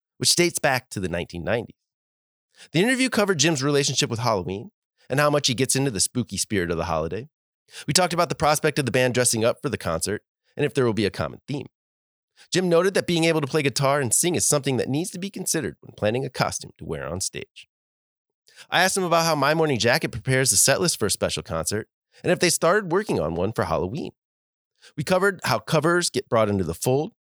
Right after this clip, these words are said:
and if he feels like playing them and having guests are necessary for making shows special. Before letting him go, I asked Jim what plans My Morning Jacket had for the future. They don't have any shows scheduled after Halloween.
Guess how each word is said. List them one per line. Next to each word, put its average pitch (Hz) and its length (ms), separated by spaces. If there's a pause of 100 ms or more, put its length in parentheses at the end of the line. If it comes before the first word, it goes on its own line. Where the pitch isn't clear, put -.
(280)
and 165 100
if 175 60
he 190 80
feels 202 260
like 175 160
playing 175 300
them 160 300
and 90 80
having 127 300
guests 135 440
are 127 80
necessary - 580
for 104 80
making 113 280
shows - 240
special. - 340 (1400)
Before 202 240
letting 196 200
him 151 100
go, 151 260 (320)
I - 80
asked 190 220
Jim 185 200
what 175 140
plans 151 300
My 143 120
Morning 135 240
Jacket 120 300
had 92 220
for 71 80
the - 80
future. 135 380 (520)
They 127 80
don't 160 120
have 165 80
any 156 100
shows 185 300
scheduled 69 320
after - 200
Halloween. - 460